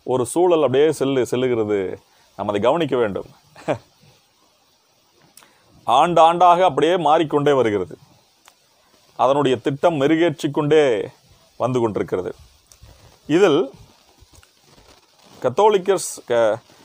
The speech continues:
கேத்தலிக்ஸ் தமிழ்நாடு பிஷப்ஸ் கவுன்சில் மற்றும் Bible Society of இந்தியாவிலிருந்து நூத்தி இரண்டு அறிஞர்கள்,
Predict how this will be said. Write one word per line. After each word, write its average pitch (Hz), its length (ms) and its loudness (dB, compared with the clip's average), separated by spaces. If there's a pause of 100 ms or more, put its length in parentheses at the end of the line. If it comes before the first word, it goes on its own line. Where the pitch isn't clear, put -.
(140)
கேத்தலிக்ஸ் 190 500 0
தமிழ்நாடு 175 500 2
பிஷப்ஸ் 139 400 -4
கவுன்சில் 139 540 -2 (800)
மற்றும் 135 380 -2
Bible 175 320 2
Society 170 260 0
of 160 160 2
இந்தியாவிலிருந்து 135 840 0 (960)
நூத்தி 202 720 -2
இரண்டு 175 340 2
அறிஞர்கள், 139 760 0